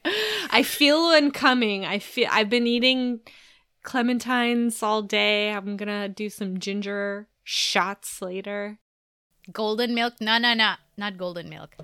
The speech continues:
Speaker 2: Haldi doodh. That's the real name, okay? I'll,
Speaker 1: Yeah.
Speaker 2: what's the, I hate this stupid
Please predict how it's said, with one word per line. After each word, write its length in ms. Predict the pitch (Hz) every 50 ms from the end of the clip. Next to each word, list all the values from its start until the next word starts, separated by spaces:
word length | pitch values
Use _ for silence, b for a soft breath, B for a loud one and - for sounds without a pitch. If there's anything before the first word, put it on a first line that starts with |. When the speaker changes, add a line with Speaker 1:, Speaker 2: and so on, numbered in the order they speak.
| - -
Speaker 2:
Haldi 500 | - 233 254 285 262 277 330 311 294 226
doodh. 440 | 185 226 254 269 240 226 170 147 139 - _ _ _ _ _ _
That's 240 | 233 254 359 - -
the 120 | - 349
real 220 | 311 311 285 294 277
name, 240 | 226 226 208 196 196
okay? 300 | 190 190 202 202 269 262
I'll, 180 | 247 220 233 233
Speaker 1:
Yeah. 240 | 190 185 180 180 175
Speaker 2:
what's 200 | 202 240 - -
the, 100 | 208 190
I 180 | 208 226 240
hate 220 | 240 277 302 294 -
this 160 | 330 247 -
stupid 480 | - - 277 262 226 233 233 233 208